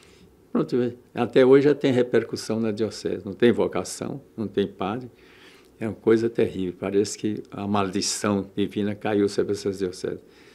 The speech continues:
Todas essas dioceses que deram essa, essa linha, pode, os, os, os herdeiros, coitados, os, os, os sucessores,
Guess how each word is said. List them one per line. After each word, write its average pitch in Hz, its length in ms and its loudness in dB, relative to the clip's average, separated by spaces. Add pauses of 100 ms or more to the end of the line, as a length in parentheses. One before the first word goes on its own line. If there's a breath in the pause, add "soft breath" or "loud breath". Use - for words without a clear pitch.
(180 loud breath)
Todas 151 300 10
essas 120 180 4
dioceses 104 460 4
que 101 100 4
deram 95 160 0
essa, 92 220 -4 (140)
essa 95 300 -4
linha, 104 400 0 (600 loud breath)
pode, 107 420 0
os, 101 320 -2
os, 104 340 -6 (380)
os 104 220 -2
herdeiros, 101 500 6
coitados, 90 720 -4
os, - 260 -6
os, - 240 -8
os - 240 -4
sucessores, 98 840 0